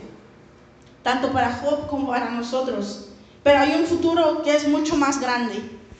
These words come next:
Y este es el banquete de Jesús. Jesús también tendrá su banquete. Y también habrá personas que vendrán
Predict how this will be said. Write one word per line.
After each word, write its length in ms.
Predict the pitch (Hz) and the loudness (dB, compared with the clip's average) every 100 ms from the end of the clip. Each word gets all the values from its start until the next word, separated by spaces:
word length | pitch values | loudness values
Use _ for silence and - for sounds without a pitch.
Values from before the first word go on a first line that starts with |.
| - - - - - - - - - - - - - - - - - - - - - - - - - - - - - - - - | -20 -20 -20 -20 -20 -20 -20 -20 -20 -20 -20 -20 -20 -20 -20 -20 -20 -20 -20 -20 -20 -20 -20 -20 -20 -20 -20 -20 -20 -20 -20 -6
Y 220 | 262 285 | 0 4
este 260 | 294 294 320 | 4 2 -2
es 140 | 320 | 0
el 120 | 294 | 2
banquete 540 | 277 269 277 285 285 277 | 2 0 -2 -2 0 -2
de 120 | 269 | -2
Jesús. 640 | - 294 - 226 208 - - - - - - - | -6 -8 -8 -12 -14 -16 -20 -20 -20 -20 -20 -20
Jesús 560 | - 285 294 - 403 381 | -2 0 2 0 -2 -2
también 580 | 285 277 277 285 285 285 | -2 0 0 2 0 -2
tendrá 360 | 262 262 262 | -4 -4 -6
su 140 | - 285 | -6 -6
banquete. 800 | 262 269 247 240 240 208 - - | -6 -6 -4 -4 -4 -10 -14 -6
Y 120 | 294 | -2
también 360 | 277 277 302 311 | 2 4 2 2
habrá 300 | 311 302 302 | 2 2 2
personas 480 | 302 302 302 311 320 | 2 0 -2 -4 -4
que 160 | 302 | 0
vendrán 560 | 285 262 254 262 339 | 0 0 0 0 0